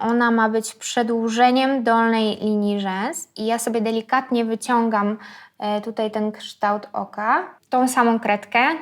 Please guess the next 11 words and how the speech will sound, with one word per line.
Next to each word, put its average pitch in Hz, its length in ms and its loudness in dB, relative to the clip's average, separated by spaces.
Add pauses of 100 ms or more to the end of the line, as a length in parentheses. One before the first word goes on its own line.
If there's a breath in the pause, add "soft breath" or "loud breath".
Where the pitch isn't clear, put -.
nabiorę 220 600 4
za 220 120 -2
pomocą 220 560 -2
precyzyjnego 214 840 -2
pędzelka 202 800 -4 (140)
do 208 160 -6
linera 196 680 -4 (100)
i 220 180 -8
jeszcze 240 440 -4
bardziej 220 420 -2
precyzyjnie 214 960 -6